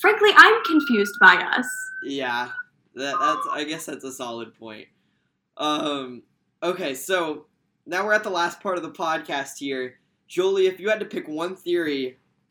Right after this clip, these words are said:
Speaker 2: that you believed that actually happened, which one would it be? And why?
Speaker 1: One hundred percent the alien theory. I think, you know, it just
Speaker 2: Okay.
Speaker 1: matches up kind of also with, like, the,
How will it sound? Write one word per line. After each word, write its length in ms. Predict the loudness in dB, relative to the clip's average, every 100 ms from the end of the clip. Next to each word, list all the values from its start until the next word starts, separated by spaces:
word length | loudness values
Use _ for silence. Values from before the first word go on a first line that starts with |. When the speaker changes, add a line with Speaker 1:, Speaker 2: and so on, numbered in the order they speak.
| _ _ _ -8
Speaker 2:
that 160 | -8 -6
you 160 | -8
believed 720 | -6 -2 2 2 -2 -8 -12
that 140 | -6 -4
actually 380 | -4 -6 -10 -8
happened, 360 | -8 -10 -14
which 180 | -14 -14
one 200 | -14 -14
would 100 | -12
it 100 | -14
be? 260 | -14 -14 -16 _ _ _ _ _ _ _ _ -18
And 200 | -16 -12
why? 400 | -10 -12 -14 -20 _ _ _ _ _ _ _ _
Speaker 1:
One 240 | 2 4 4
hundred 300 | 4 2 2
percent 260 | 0 0 -4 0
the 180 | 2 4
alien 440 | 4 4 0 2
theory. 360 | 4 4 4 8
I 200 | 8 8 0
think, 220 | -6 -2
you 100 | 4
know, 180 | 4 4 0 -2
it 120 | 0
just 180 | 0 6
Speaker 2:
Okay. 60 |
Speaker 1:
matches 360 | 8 8 6 4
up 200 | 6 4 0 _ _ _ -2
kind 180 | 6 6
of 80 | 8
also 220 | 6 6
with, 160 | 2 4
like, 220 | 2 2
the, 240 | 0 -2